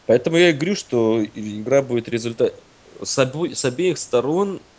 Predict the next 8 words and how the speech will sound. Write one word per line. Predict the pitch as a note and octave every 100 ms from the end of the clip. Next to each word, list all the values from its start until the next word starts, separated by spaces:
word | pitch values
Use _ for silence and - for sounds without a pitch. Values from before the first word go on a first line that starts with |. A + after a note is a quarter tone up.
| -
нападение | A2 A2+ G#2+ C3 E3 C3
выглядит | G#2+ A2+ A2 G2+
сильнее | - G#2 G2 A2+ A#2
защиты, | F#2+ F#2 - - D2+ E2
ну, | F2+ G2
вот | - _
так | F2+ D#2+
скажем. | - A2 D2+ -